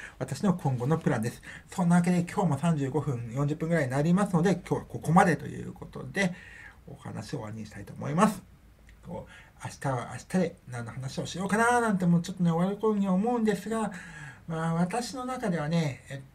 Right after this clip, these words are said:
と、ネットスラグの話とか、ちょっとしてみたいななんて思ってます。昨日ちょっとしたのかな？あれ？どこでネットスラグの話したかな？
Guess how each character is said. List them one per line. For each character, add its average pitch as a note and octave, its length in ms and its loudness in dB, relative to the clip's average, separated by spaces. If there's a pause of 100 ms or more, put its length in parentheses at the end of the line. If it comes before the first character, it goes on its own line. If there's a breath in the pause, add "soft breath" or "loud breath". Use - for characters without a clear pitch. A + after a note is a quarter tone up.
と、 B2 340 -2
ネ D3 100 -2
ッ D3+ 40 -4
ト C#4+ 220 -2
ス E4+ 120 -6
ラ C#4 160 4
グ D3 380 4
の A#2+ 120 -8
話 C3+ 540 -4
と C3+ 160 -4
か、 F3 420 2
ち D#3 80 -2
ょ D3+ 40 2
っ - 80 -4
と B2 120 -6
し - 60 -12
て C3+ 140 -8
み B2+ 120 -4
た C#3 140 -4
い C3 80 -4
な G#3 420 0
な D#3 200 0
ん B2+ 80 -4
て A#2 180 -6
思 A2 200 -4
っ A2+ 40 -10
て - 160 -10
ま A2 160 -6
す。 - 80 -20 (400 loud breath)
昨 B3 140 -12
日 C#4 100 -4
ち F4+ 100 -8
ょ G#4+ 40 -4 (680)
っ - 20 -20 (120)
と G#3+ 140 4
し - 100 -2
た B3 200 2
の G3+ 180 0
か D3+ 220 0
な？ D#3 460 -4
あ - 20 -2
れ？ A4 280 0
ど F#3+ 120 2 (140)
こ B4 160 0
で A3 140 0
ネ G3 100 4
ッ F#3 120 2
ト A3+ 140 -2
ス D4 160 -8
ラ A#3+ 200 -2
グ F3+ 80 0
の D3+ 200 -2
話 E3 300 -4
し - 80 -16
た F3+ 120 -4
か C#3+ 180 -4
な？ C#3+ 320 0